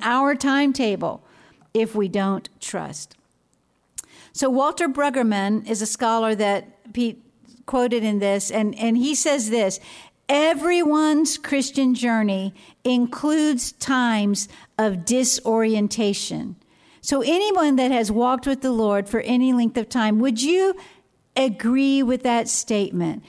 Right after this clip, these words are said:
Everyone's Christian journey includes times of disorientation. Amen?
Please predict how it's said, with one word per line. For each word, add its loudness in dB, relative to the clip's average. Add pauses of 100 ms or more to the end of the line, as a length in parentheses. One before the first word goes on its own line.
(440)
Everyone's 2
Christian -2
journey -2
includes -2
times -4 (400)
of -2
disorientation. -4 (520)
Amen? 0